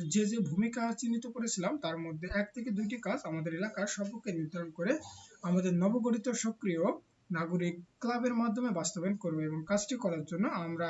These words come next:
শিক্ষক ও এলাকার প্রবীণ ব্যক্তিবর্গের স-, সহযোগিতা নিব।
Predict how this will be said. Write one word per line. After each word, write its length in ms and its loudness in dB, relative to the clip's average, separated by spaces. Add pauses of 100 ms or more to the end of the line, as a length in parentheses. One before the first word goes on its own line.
(100)
শিক্ষক 640 0
ও 40 0 (120)
এলাকার 400 2 (420)
প্রবীণ 320 6
ব্যক্তিবর্গের 580 2
স-, 180 -2 (340)
সহযোগিতা 680 0 (380)
নিব। 180 6